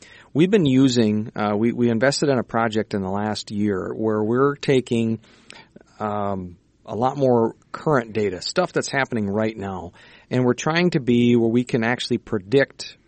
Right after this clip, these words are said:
where crashes are likely to occur. Not so much that I can tell you at a certain address at a certain time of day,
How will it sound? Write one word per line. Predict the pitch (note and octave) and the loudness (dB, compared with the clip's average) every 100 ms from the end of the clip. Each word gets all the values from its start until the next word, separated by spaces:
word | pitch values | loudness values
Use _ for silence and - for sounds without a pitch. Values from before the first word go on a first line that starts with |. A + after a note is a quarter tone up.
| - | -12
where | G#2+ | -10
crashes | G#2 - A#2 A#2 B2 G#2+ - | -6 -2 0 0 -2 -4 -6
are | B2 G#2+ G2+ | -4 -2 -2
likely | G#2 A#2 A#2+ A#2+ | 0 -2 0 -2
to | A2+ | 0
occur. | G2+ - A2 E2+ - - - | -2 -4 -6 -6 -14 -20 -2
Not | F3 G#3+ | 0 2
so | - F#3 | 2 2
much | D3+ C3+ - | 4 0 0
that | C3 | 0
I | B2 | 2
can | C3 C3 | 0 -2
tell | A2+ C3 | 0 2
you | B2+ A#2+ A2+ | 4 2 0
at | A2+ | -2
a | - B2 | -6 -6
certain | - E3+ E3 C3 | 0 0 0 -2
address | B2 B2 B2 A#2+ | 0 0 0 -2
at | A#2 | -4
a | G#2+ | -4
certain | D3 C#3+ A#2+ | -6 -6 -4
time | B2+ A#2+ | -2 -2
of | A2+ | -2
day, | A2+ G#2 G2+ | -2 -2 -4